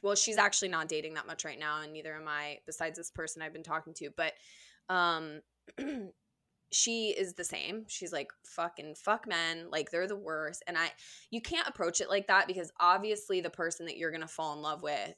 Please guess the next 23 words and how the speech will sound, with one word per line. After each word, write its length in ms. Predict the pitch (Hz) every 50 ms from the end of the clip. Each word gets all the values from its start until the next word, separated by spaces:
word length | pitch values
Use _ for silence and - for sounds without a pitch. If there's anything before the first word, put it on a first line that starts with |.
| -
is 160 | - 170 160 - -
out 260 | 156 165 180 175 -
there 160 | 160 156 160
and 180 | 160 160 160 165
they 140 | 170 175
don't 320 | 185 170 175 185 185 - -
suck 400 | - - - - - - - - -
and 160 | 180 175 175
they're 120 | 175 175
not 360 | 175 170 160 156 165 - -
shitty. 460 | - - - 92 - 65 80 67 - -
So 500 | - - 190 175 175 165 160 156 156 156 - - - _ _ _ _ _ _ _ _ _ _ _ _ _ _ _ _ _ _ _ _ _
you 300 | - 165 185 196 202 202
just 180 | 185 196 202 -
have 220 | - 226 226 233 -
to 80 | 294
be 160 | 233 240 220 196
extremely 600 | - - - - - 185 160 156 175 180 180 185
open-minded, 840 | 185 185 190 214 208 220 160 143 151 135 147 147 139 127 117 170 - -
which 180 | 175 - -
is 100 | 180 -
so 600 | - - - - 196 185 190 202 214 233 247 254 - _ _ _ _ _ _
hard. 640 | - - - - - 180 151 131 85 104 190 233 262